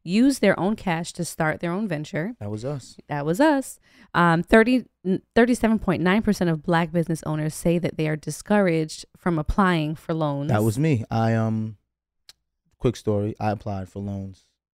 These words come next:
Speaker 2: early on
Speaker 1: Mm-hmm.
Speaker 2: and did not get approved. Here's the crazy part. My white counterparts with less capital, with less business acumen,
Speaker 1: Mm-hmm.
Speaker 2: uh, with less references got approved for business loans
Speaker 1: Surprise, surprise.
Speaker 2: when I didn't. So I had to use my own capital,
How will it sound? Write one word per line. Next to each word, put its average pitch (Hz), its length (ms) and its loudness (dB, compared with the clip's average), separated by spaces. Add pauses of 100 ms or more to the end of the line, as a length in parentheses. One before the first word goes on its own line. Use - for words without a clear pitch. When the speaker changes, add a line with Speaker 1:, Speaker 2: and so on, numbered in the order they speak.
(140)
Speaker 2:
early 107 300 -4
on 98 260 -12 (100)
Speaker 1:
Mm-hmm. 175 180 -8
Speaker 2:
and 101 300 -6
did 107 160 -4
not 104 180 -4
get 98 120 -10
approved. 98 480 -12 (320)
Here's 107 160 0
the 104 80 -6
crazy 98 300 -4
part. 95 280 -14 (380)
My 107 540 -2 (380)
white 123 280 2
counterparts 107 760 -4
with 104 240 -6 (100)
less 104 240 -6
capital, 113 540 -4 (260)
with 104 140 -12
less 104 220 -4
business 104 380 -8
acumen, 101 460 -6
Speaker 1:
Mm-hmm. 247 640 -4
Speaker 2:
uh, 101 60 -2
with - 220 -4
less 113 220 -2
references 104 600 -4
got 98 180 -4
approved 101 380 -8
for 104 240 -6
business 107 500 -4
loans 92 340 -6
Speaker 1:
Surprise, 262 480 2
surprise. 214 440 0
Speaker 2:
when 120 220 4
I 117 200 2
didn't. 113 420 0
So 110 180 2
I 113 80 2
had 113 200 2
to 117 60 -2
use 113 420 0
my 107 440 -2
own 117 240 -4
capital, 110 560 -2